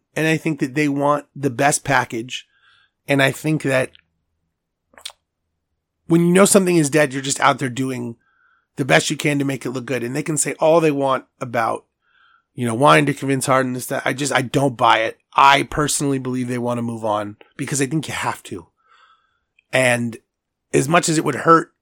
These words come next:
and be disgusting to them to make a trade of James Harden to the Warriors, I think getting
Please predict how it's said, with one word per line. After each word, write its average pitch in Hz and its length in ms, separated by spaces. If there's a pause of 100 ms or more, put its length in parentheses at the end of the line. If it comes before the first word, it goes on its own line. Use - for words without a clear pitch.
(120)
and 127 380 (340)
be 151 160
disgusting 151 580
to 135 80
them 120 400 (680)
to 131 120
make 135 260
a 135 80
trade 135 260
of 117 80
James 131 260
Harden 127 240
to 123 60
the 120 100
Warriors, 131 480
I 123 100
think 117 420
getting 143 460